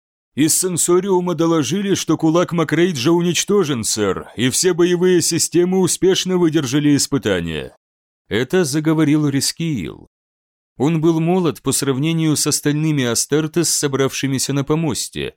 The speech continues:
с вытянутым сухощавым лицом и неутолимой страстью в чёрных глазах. Странный каприз генетического отбора.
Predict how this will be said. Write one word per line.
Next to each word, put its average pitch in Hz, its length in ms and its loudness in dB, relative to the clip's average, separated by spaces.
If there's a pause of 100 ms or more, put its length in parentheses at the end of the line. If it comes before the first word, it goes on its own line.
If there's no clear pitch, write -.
(120)
с - 140 -2
вытянутым 156 560 0
сухощавым 117 720 -2
лицом 104 600 -4 (220)
и 139 120 0
неутолимой 165 680 2
страстью 147 680 -2
в - 100 -8
чёрных 117 480 -4
глазах. 85 720 -6 (300)
Странный 170 560 0
каприз 147 480 -2
генетического 131 920 -2
отбора. 82 600 -8